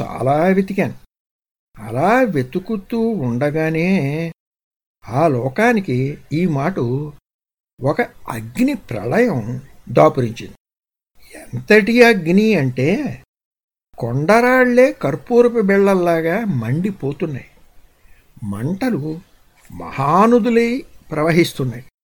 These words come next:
నేను ఆ మంటల్లోనే గీర గీర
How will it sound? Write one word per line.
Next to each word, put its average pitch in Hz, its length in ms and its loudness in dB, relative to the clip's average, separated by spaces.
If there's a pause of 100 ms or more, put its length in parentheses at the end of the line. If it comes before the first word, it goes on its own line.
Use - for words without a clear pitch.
(640)
నేను 156 520 0 (640)
ఆ 170 280 0
మంటల్లోనే 220 1160 0 (180)
గీర 214 200 2
గీర 151 480 0